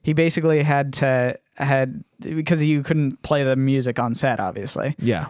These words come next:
Speaker 1: Um, so he had to, he had to, like, choreogra-, choreograph everything basically, and things were, were timed. I think they had earpieces, um, and they,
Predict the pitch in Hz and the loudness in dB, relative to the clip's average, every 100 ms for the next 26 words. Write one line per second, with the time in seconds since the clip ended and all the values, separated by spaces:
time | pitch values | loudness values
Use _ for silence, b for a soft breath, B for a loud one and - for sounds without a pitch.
0 | - 143 139 135 123 - 151 135 143 135 | -2 0 2 0 -2 0 0 0 0 0
1 | 135 135 139 - 131 127 127 - - 147 | 2 0 -2 -2 0 0 0 -4 -4 0
2 | 135 131 127 120 - - 190 185 143 131 | 0 0 -2 -2 -2 2 4 4 2 0
3 | - - 160 - 202 160 135 117 113 127 | -2 -6 -4 0 2 2 2 0 0 -2
4 | 117 - - 117 - - - 147 B B | -2 -4 -6 -6 -8 -10 -8 -8 B B
5 | B B 147 151 170 160 143 147 139 131 | B B 0 2 2 2 2 2 4 2
6 | - 147 135 - 156 151 151 139 139 135 | 0 -2 0 0 2 4 4 2 2 0
7 | 147 151 226 196 160 151 151 151 151 131 | 0 0 2 2 2 2 2 2 0 -2
8 | 123 110 135 - B B - 147 139 135 | -2 -4 -6 -10 B B -2 2 2 2
9 | 135 160 147 143 139 147 147 | 0 0 2 2 0 0 0